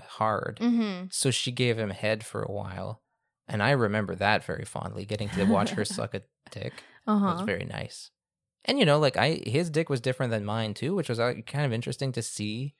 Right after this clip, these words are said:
Speaker 2: Mm-hmm.
Speaker 1: 'Cause, like, you suck my dick a certain way 'cause my dick is a certain, like, shape.
Speaker 2: Mm-hmm.
Speaker 1: And his was a different shape. And so she had, like, kind of a slightly different approach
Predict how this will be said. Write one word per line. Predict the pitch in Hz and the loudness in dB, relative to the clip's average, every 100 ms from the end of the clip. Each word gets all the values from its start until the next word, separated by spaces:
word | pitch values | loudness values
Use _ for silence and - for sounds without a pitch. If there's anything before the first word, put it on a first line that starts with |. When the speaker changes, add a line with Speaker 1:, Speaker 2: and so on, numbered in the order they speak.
| _ - | _ 0
Speaker 2:
Mm-hmm. | 220 214 190 202 233 _ _ _ - 151 | 2 4 2 -4 -8 _ _ _ -12 -2
Speaker 1:
'Cause, | 147 135 | -2 2
like, | 135 120 | 0 0
you | 95 120 147 143 131 | -4 -4 -2 -2 -4
suck | - 127 | -2 -2
my | 127 117 | 0 -4
dick | 101 139 135 - | -2 -2 -2 -2
a | |
certain | - 127 - 107 | -4 -2 -2 -2
way | 110 120 | 0 0
'cause | 113 107 | -2 -4
my | 101 | -4
dick | 101 113 113 | -2 -4 -4
is | 107 | -4
a | |
certain, | 104 - 113 101 104 | -4 -2 -2 -4 -6
like, | 101 98 | -6 -6
shape. | - - 95 98 - - | -8 -6 -4 -6 -8 -4
Speaker 2:
Mm-hmm. | 220 208 214 220 190 151 - | 0 0 0 -2 -6 -10 -2
Speaker 1:
And | - 110 | 2 4
his | 135 | 4
was | 127 | 4
a | 110 | 0
different | 101 117 107 | 2 2 4
shape. | 92 - 107 | 2 4 4
And | 98 | 4
so | 98 | 0
she | 104 117 | 0 4
had, | 113 | 4
like, | 110 | 2
kind | - 123 | 0 0
of | 110 | 0
a | 92 | -4
slightly | - - 113 107 | -6 2 2 2
different | 104 110 - 101 | 2 0 0 -2
approach | - - 107 107 113 - - | -2 0 0 0 -6 -12 -14